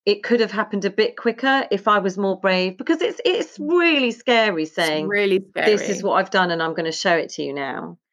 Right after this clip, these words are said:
Speaker 1: Like, I'm not even
Speaker 2: Definitely.
Speaker 1: there yet, and I'm still <laughs> shitting myself about it,
Speaker 2: <laughs>
Speaker 1: but I'm the closest I've ever been, and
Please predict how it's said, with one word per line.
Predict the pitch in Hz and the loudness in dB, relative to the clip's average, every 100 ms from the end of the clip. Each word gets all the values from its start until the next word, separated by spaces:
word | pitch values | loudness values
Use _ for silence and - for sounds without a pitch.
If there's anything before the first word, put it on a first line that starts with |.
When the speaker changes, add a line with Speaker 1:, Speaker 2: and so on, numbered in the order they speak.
| _ | _
Speaker 1:
Like, | 220 240 | -2 2
I'm | 262 262 | 4 4
not | 277 | 4
even | 240 214 220 | 2 2 2
Speaker 2:
Definitely. | 226 226 | 2 2
Speaker 1:
there | 202 | 2
yet, | 151 | 0
and | 175 | 0
I'm | 185 | -2
still | - 214 | 0 -2
<laughs> | - | -2
shitting | - 240 339 214 | -8 -4 -2 0
myself | 277 - - 277 - | -2 -4 -4 -4 -4
about | - - - 247 | -16 -6 -6 -6
it, | 233 | -4
Speaker 2:
<laughs> | 226 226 240 | -2 -2 -4
Speaker 1:
but | 233 | -2
I'm | 240 262 269 | 2 4 4
the | 247 | 2
closest | 349 294 277 262 - | 2 2 2 -2 0
I've | 233 | 0
ever | 233 220 | 0 0
been, | - 220 180 | 0 0 0
and | - 196 | -2 -4